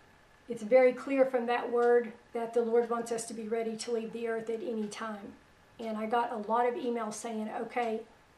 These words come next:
how do I put my house in order?" So I asked the Lord to explain that, and that's what we're gonna be talking about tonight. I wanna tell y'all also that, um, I am working every single day on The Healing Companion, which is the second book in the Companion series.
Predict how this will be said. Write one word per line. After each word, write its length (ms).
how 160
do 100
I 80
put 160
my 120
house 300
in 120
order?" 240
So 340
I 200
asked 320
the 80
Lord 380
to 240
explain 500
that, 180
and 100
that's 220
what 80
we're 80
gonna 140
be 40
talking 360
about 180
tonight. 320
I 40
wanna 260
tell 200
y'all 220
also 460
that, 540
um, 380
I 120
am 180
working 500
every 280
single 280
day 300
on 300
The 100
Healing 480
Companion, 520
which 180
is 140
the 120
second 400
book 160
in 80
the 80
Companion 600
series. 560